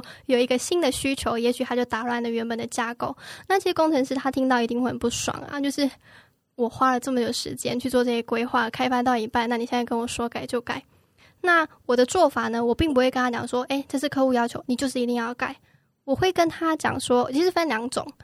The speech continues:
就是一种是我会跟他讲说，“哎，怎么办？客户说他有这个需求，那你觉得怎么办？好，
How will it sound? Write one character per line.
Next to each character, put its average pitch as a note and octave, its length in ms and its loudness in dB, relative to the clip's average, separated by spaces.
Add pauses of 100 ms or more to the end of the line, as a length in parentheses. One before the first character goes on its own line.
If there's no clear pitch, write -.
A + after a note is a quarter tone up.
(140)
就 D4 140 0
是 D#4 320 -2
一 F4 100 2
种 - 240 2
是 C4 300 2
我 - 100 -2
会 D4+ 160 4
跟 D4 80 4
他 C4+ 120 4
讲 B3 120 -2
说 B3+ 220 2
，“哎， C4+ 100 4 (320)
怎 A#3 120 0
么 A3+ 80 0
办？ B3+ 300 2
客 - 140 2
户 C#4 140 6
说 B3+ 140 0
他 - 180 2
有 A#3+ 100 2
这 A#3+ 120 -2
个 A#3 80 2
需 A3+ 200 -2
求， - 280 -4
那 C4+ 100 4
你 A#3+ 100 2
觉 A3+ 120 -2
得 A3+ 80 -2
怎 - 120 -6
么 A3+ 160 -4
办？ B3 240 0
好， - 300 -2